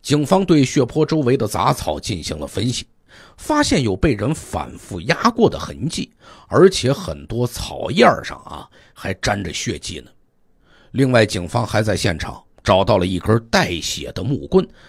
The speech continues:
推测这就是凶器，所以警方认为此处很可能是第一现场。此时，在孙小华尸体周边勘查的警方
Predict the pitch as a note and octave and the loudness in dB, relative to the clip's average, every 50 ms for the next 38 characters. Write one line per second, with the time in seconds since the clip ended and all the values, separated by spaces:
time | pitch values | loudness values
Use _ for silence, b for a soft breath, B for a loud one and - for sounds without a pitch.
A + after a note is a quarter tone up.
0 | b b b - - D#3+ F3+ F3 - F#3 - - _ _ _ _ - - - E4+ | b b b 4 8 8 8 8 6 2 -2 -2 _ _ _ _ 0 4 6 6
1 | C#4 F#2 D#2+ - - D2+ C#2 - - - - - E2+ D#2+ - - - - - _ | 6 6 2 -2 -6 -8 -8 -10 -10 -10 -8 -8 -8 -8 -10 -12 -12 -14 -16 _
2 | _ _ _ _ _ - - G#2+ G#2+ G#2 F2+ E2+ F2 G#2+ B2 B B B B B | _ _ _ _ _ -6 0 2 4 4 4 2 -2 -4 -6 B B B B B
3 | B - G#2+ G2 F#2 F#2 F2 - A#2 A#2+ A#2 G#2+ A2+ G#2+ F2+ F2 F#2+ C3+ C3 - | B -4 -4 -2 -2 -4 -2 -2 0 0 2 2 0 0 0 2 2 0 0 0
4 | - - E2+ D#2+ - - - A3 G#3+ B B B B B - - - A2 E3+ B3 | -6 -8 -8 -8 -6 -4 -2 -2 -2 B B B B B -14 -6 -2 2 4 4
5 | D4+ - - - F2+ D2 C2 C2+ D#2 D#2+ F#2+ G2+ - F2+ D2+ - - F2 D2 D2 | 4 2 0 -4 -6 -6 -6 -8 -8 -6 -6 -4 -4 -6 -8 -6 -8 -8 -8 -6
6 | E2+ F2 - - D#2+ C#2 C#2 - - - - _ _ _ _ _ _ _ _ _ | -6 -4 -4 -4 -6 -6 -10 -14 -14 -18 -20 _ _ _ _ _ _ _ _ _
7 | _ _ _ _ _ _ _ _ _ _ _ _ _ _ _ _ _ - - A2+ | _ _ _ _ _ _ _ _ _ _ _ _ _ _ _ _ _ -6 -2 0
8 | A#2 A2+ - - C3+ D3 D3 - C3+ A2+ A2 G#2+ - - C#3 C3+ A#2+ - F2+ F2 | 0 2 2 2 0 0 2 2 2 2 2 0 0 0 -2 -2 0 0 -2 -2
9 | D#2+ - G#2 A2 G#2+ - - A2+ - - - - A2 A2+ G#2+ A#2+ A#2 A2+ - - | 0 0 0 0 0 -2 -6 -6 -6 -8 -6 -4 -4 -4 -2 -4 -4 -4 -4 -4
10 | - D3+ - - F2 F#2 F#2 F2+ - D2+ - - - - G2 A2 | -4 -4 -4 -4 -6 -6 -6 -6 -8 -12 -12 -6 -2 -2 -2 -2